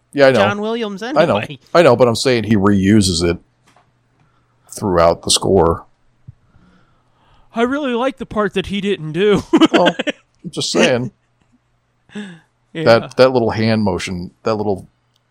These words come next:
Speaker 1: uh,
Speaker 2: Yeah.
Speaker 1: that was fucking Harrison Ford.
Speaker 2: His little wave off, and the look on his
Speaker 1: The
Speaker 2: face,
Speaker 1: look on his
Speaker 2: too.
Speaker 1: face, yeah.
Speaker 2: Now, see, a lot of people bitched about this little tag.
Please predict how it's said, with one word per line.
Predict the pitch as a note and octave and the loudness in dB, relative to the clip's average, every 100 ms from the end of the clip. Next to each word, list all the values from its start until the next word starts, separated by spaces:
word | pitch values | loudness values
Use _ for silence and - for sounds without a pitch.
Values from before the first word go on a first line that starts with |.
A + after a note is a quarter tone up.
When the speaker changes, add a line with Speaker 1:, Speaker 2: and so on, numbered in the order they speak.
| _ _ _ _ _ | _ _ _ _ _
Speaker 1:
uh, | - F#2 E2+ E2 _ | -6 -4 -4 -6 _
Speaker 2:
Yeah. | E3+ D#3 C#3 B2 - _ _ _ _ | -4 -4 -4 -6 -14 _ _ _ _
Speaker 1:
that | - A2+ | -6 -4
was | - - | -6 -8
fucking | - F2+ F2+ | -6 -4 -2
Harrison | F#2 E2 E2+ | 0 0 -2
Ford. | - F#2 F2 D2+ E2+ - _ | -4 -4 -2 -4 -8 -16 _
Speaker 2:
His | - G3+ E3 | -4 -2 0
little | F3 D3 | 0 0
wave | D3 E3+ D#3+ | -2 -4 -4
off, | E3 D#3+ D#3+ - | -6 -6 -8 -8
and | G3 F#3+ | -6 -6
the | E3+ E3 | -8 -6
look | F3 A#3 A#3 | -2 -2 -2
on | G#3+ | -8
his | F3 | -4
Speaker 1:
The | A2+ | 0
Speaker 2:
face, | G#2 | 2
Speaker 1:
look | B2 | 4
on | G2+ | 2
his | F2 | 2
Speaker 2:
too. | - | 2
Speaker 1:
face, | F2 E2+ - | 2 2 0
yeah. | F#2+ F2+ D#2 _ _ _ _ _ _ _ _ _ _ _ _ _ _ _ _ _ _ _ _ _ _ _ _ _ _ - | 2 2 0 _ _ _ _ _ _ _ _ _ _ _ _ _ _ _ _ _ _ _ _ _ _ _ _ _ _ -8
Speaker 2:
Now, | A#3 | -6
see, | A3+ C#4 | -6 -4
a | B3 | -4
lot | G3+ G#3+ | -2 -2
of | A3+ | -4
people | B3+ A3 F#3 | -6 -6 -6
bitched | D#3 D#3+ - - | -6 -6 -6 -10
about | D#3 D3+ - | -8 -8 -10
this | D3 D3 - | -14 -14 -12
little | D3 D3 | -10 -12
tag. | - D3 C3+ C#3 C#3 C3 - | -10 -10 -8 -8 -12 -16 -20